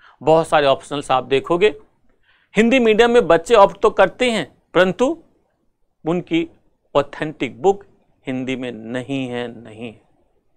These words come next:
Like, think about political science, think about sociology, है ना? ऐसे बहुत सारे, साइकोलॉजी, ऐसे बहुत सारे सब्जेक्ट्स हैं जिनकी ऑथेंटिक बुक हिंदी में मिलती नहीं तो बच्चा परेशान होता। But if you opt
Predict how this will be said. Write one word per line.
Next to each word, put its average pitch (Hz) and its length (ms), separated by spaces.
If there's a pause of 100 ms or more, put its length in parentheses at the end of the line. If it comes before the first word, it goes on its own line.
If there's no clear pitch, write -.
(540)
Like, 135 300
think 139 160
about 143 280 (320)
political 135 340
science, 233 320 (880)
think 196 240
about 156 340 (460)
sociology, 220 640 (1200)
है 254 80
ना? 339 120 (520)
ऐसे 202 240
बहुत 214 340
सारे, 208 140
साइकोलॉजी, 202 600
ऐसे 214 220
बहुत 202 340
सारे 226 160
सब्जेक्ट्स 190 540
हैं 123 140 (280)
जिनकी 143 320
ऑथेंटिक 135 600
बुक 185 200 (220)
हिंदी 165 260
में 139 100
मिलती 131 360
नहीं 202 120
तो 160 80
बच्चा 127 280
परेशान 170 420
होता। 202 240 (140)
But 131 200 (380)
if 151 240
you 247 180
opt 202 220